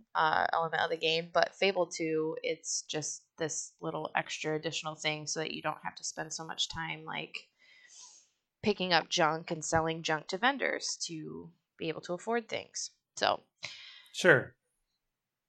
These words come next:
Speaker 1: But I liked the, I like the morality systems in R P Gs. I miss that, um, as a,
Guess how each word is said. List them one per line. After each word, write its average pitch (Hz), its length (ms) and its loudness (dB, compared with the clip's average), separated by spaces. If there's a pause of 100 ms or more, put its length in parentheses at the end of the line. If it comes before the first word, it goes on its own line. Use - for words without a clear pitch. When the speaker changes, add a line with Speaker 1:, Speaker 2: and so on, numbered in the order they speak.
(420)
Speaker 1:
But 185 360 10
I 196 200 12
liked 233 460 8
the, 208 540 6 (320)
I 196 140 10
like 208 280 6
the 202 420 6
morality 170 520 8
systems 170 640 -4
in 170 180 -2
R 165 140 2
P 180 120 -8
Gs. 160 300 -4
I 160 180 -8
miss 160 240 -4
that, 165 380 4 (200)
um, 104 360 -2 (960)
as 165 160 0
a, 160 260 0